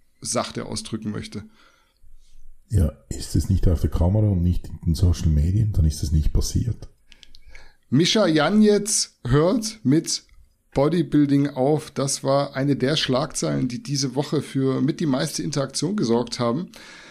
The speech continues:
Speaker 1: Natürlich hört er nicht mit Bodybuilding oder Kraftsport auf, sondern nur mit dem Bühnensport. Mischa bezeichnet das Thema Wettkampf-Bodybuilding und alles drumherum mittlerweile als, ich zitiere,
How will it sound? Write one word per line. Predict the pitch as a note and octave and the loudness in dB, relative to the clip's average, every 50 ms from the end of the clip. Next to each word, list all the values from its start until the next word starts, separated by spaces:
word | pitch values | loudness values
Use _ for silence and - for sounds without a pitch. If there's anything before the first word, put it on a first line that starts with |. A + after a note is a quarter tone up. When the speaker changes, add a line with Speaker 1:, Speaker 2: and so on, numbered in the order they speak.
| - _ _ _ - | -20 _ _ _ -6
Speaker 1:
Natürlich | - A#2 B2+ B2 - - D#3 F3+ G3 G#3 G#3 G#3+ - - - - | -2 -2 -2 -2 0 2 2 2 2 2 -2 -2 -4 -8 -12 -10
hört | - A2+ A2+ C3+ D3 E3 E3 - - | -6 -2 0 2 2 0 -2 -4 -4
er | D3 C#3 C#3 C#3 C#3 | 0 0 0 0 0
nicht | - C#3 C#3 D3+ C#3+ - - | 0 -2 -2 -2 -2 -4 -4
mit | D3+ C3 - | -4 -4 -2
Bodybuilding | - C3 C3+ C#3+ C#3 C3 C3 B2 B2 A2+ | 0 0 0 0 0 0 0 0 0 -2
oder | B2+ A#2+ B2+ | -2 -4 -4
Kraftsport | B2+ - A#2+ B2 A#2+ - - - A#2+ A#2 A2+ A2+ - | -4 -6 -8 -8 -6 -8 -6 -4 -4 -4 -4 -2 -2
auf, | B2 C#3 F3 F3+ - | 0 0 0 0 -2
sondern | - - C#3 C#3 D3 D3 D3+ D3 - - C#3 | -4 -2 0 0 2 2 0 0 0 0 0
nur | C#3+ F3+ | 2 2
mit | G#3 F#3+ - | 2 2 2
dem | D#3 C3 - | 0 0 0
Bühnensport. | - D#3+ F#3 G#3+ A3 G#3+ A3 G#3+ - G3 G#3+ A3 G#3+ | 0 2 4 6 6 4 4 2 2 2 2 2 2
Mischa | E3 D#3 F3 E3+ - F3+ E3+ | 0 0 0 0 0 0 0
bezeichnet | D#3 D#3+ - - - D3+ D3+ C#3+ D3+ D3+ - - | -2 -2 -4 -2 0 0 0 0 -2 -4 -2 -2
das | C#3+ C#3 - | -4 -4 -4
Thema | - - C#3+ C#3+ C#3+ C#3 B2+ A2 | -4 -2 -2 0 0 0 -2 -2
Wettkampf-Bodybuilding | C#3+ C#3+ - - - E3 D3+ C#3 - - C#3+ C#3 C#3 C#3+ C#3 C#3 C#3+ C#3 C3+ C3 | -4 -6 -6 -6 -6 -6 -6 -6 -6 -4 -2 -2 -2 -2 -2 -2 -2 -2 0 0
und | B2+ B2 | 0 0
alles | - C#3+ D3+ E3+ D3+ - | 2 2 2 2 0 -2
drumherum | - - D#3+ D3 D3 C3+ C#3 D#3+ E3 | 0 0 2 4 4 4 4 2 2
mittlerweile | D#3 E3 - E3 D3+ C3+ C3+ C#3+ D#3+ E3 E3+ D#3+ - | 2 0 0 0 0 2 2 2 2 2 2 0 0
als, | C3+ C3 D#3 F3 - - | 0 0 0 0 -2 -4
ich | C#3+ - | -6 -4
zitiere, | - - C3+ - D#3 E3 E3 F3 F#3+ F#3 | -4 -4 -4 0 0 2 2 2 0 -2